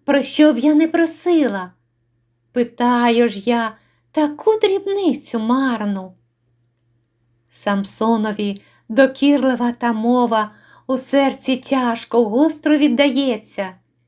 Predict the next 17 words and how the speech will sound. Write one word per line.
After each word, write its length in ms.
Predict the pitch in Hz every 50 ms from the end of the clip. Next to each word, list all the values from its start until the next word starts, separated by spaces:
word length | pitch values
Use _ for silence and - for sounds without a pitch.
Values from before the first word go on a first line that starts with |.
| _ _ _ _ _ _ _ _ _ _ _ _
І 120 | - 294 320
хоч 400 | 320 - 339 339 - - - -
не 140 | 285 302 294
мовить 540 | 277 285 302 302 285 240 240 254 247 -
він 240 | 214 240 240 233 208
коханій 800 | - - 233 233 - 247 254 269 277 254 240 220 214 208 - _ -
ані 260 | 220 190 202 196 185
слова, 720 | 190 - - 202 185 196 226 262 302 302 269 240 220 202 - _ _ _ _ _ _ _ _ _ _ _ _ _ _ _ _ _ _ _ _ _ _
та 180 | - 233 226 214
звага 520 | 196 240 208 247 285 359 381 349 302 302
твердая 1000 | 302 302 - 196 247 269 262 240 226 196 196 190 196 196 190 196 190 190 185 185 _ _ _ _ _ _ _ _ _ _ _ -
вже 260 | 185 - - 247 294 320 311 302 -
подається. 1000 | 202 202 196 180 185 190 185 190 202 208 208 202 190 - _ - - - 180 185 - _ _ _ _ _ _ _ _ _ _ _ _ _ _ _ _ _ _ _ _ _ _ _ _ _ _ _ _ _ _ _ _ -
Вона 560 | - 190 220 226 233 233 233 269 285 330 349
ж 240 | 330 - - - - -
вмовля 800 | - 220 233 226 247 262 247 247 226 247 240 285 320 370 381 339 294
його 440 | 311 311 294 - 302 294 294 302